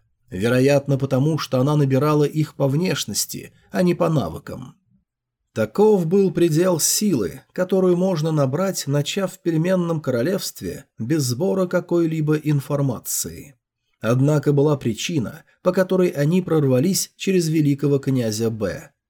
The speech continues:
Хотя герой передо мной первый гость,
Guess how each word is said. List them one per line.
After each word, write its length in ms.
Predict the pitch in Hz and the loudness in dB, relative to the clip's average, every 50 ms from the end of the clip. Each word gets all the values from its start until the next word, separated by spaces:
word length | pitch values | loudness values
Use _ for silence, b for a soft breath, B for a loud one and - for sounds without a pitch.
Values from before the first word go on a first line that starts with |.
| _ _ _ | _ _ _
Хотя 320 | _ - 170 156 - 180 160 | _ -8 -6 -2 0 0 2
герой 380 | 147 151 156 160 180 175 151 | 2 2 2 2 4 2 2
передо 340 | - 143 147 139 135 135 127 | 2 0 0 2 2 2 2
мной 300 | 139 147 170 170 151 131 | 2 2 2 2 2 0
первый 460 | 131 - 156 165 151 139 120 110 107 | -2 -2 -2 0 0 0 0 -2 -2
гость, 540 | 107 127 180 - - - - - - - | -2 -2 -2 -2 -2 -2 -6 -8 -8 -12